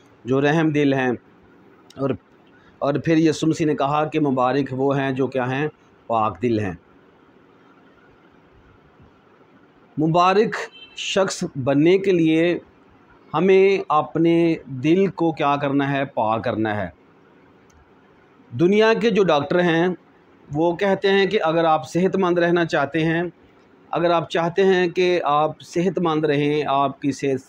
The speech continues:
ठीक हो, तो आप जो ऑय-,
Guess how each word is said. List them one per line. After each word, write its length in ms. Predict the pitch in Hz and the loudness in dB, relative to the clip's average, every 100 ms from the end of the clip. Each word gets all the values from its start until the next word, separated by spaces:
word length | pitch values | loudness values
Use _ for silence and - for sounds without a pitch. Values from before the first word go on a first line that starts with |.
| _ | _
ठीक 280 | 147 180 160 | -2 0 0
हो, 340 | 156 160 170 - _ _ _ - | 0 0 -2 -8 _ _ _ -10
तो 60 | |
आप 460 | - 156 175 196 165 196 196 196 - _ _ _ _ _ _ 131 | -2 2 2 2 2 2 2 2 -4 _ _ _ _ _ _ -6
जो 80 | 165 | -2
ऑय-, 300 | 156 170 | 2 2